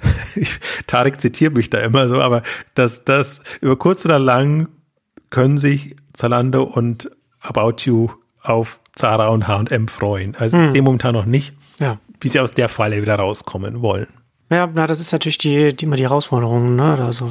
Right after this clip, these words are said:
Speaker 2: worauf der, worauf der Fokus liegt und dann auch die entsprechend, wie man online aufgestellt ist. Und wir hatten ja auch schon öfter darüber gesprochen, wenn wir auch über die, über die, den Erfolg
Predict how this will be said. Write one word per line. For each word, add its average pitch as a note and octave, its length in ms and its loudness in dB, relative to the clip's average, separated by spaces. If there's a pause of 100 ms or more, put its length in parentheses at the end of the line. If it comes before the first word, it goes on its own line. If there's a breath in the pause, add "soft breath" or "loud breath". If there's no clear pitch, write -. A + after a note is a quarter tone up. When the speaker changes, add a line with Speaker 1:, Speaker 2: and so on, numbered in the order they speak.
(220)
Speaker 2:
worauf B2 360 -6
der, C3 240 -2
worauf B2 180 -8
der B2+ 100 -6
Fokus - 360 -4
liegt - 180 -4
und C#3 80 -2
dann B2+ 160 0
auch B2+ 120 -8
die - 120 -4
entsprechend, B2+ 600 -2 (140 loud breath)
wie B2+ 80 0
man B2+ 240 4
online C3+ 260 0
aufgestellt C#3 360 0
ist. C#3 100 -2
Und C3+ 80 0
wir C3+ 140 2
hatten - 180 0
ja C3+ 80 4
auch - 140 -2
schon D#3 180 -2
öfter - 180 -4
darüber C3 260 2
gesprochen, C#3+ 440 -2
wenn C3 140 2
wir C3+ 120 0
auch C3 120 -4
über C3+ 160 0
die, C3+ 240 -4
über C3+ 180 0
die, B2+ 400 0
den C3+ 160 2
Erfolg D3+ 540 2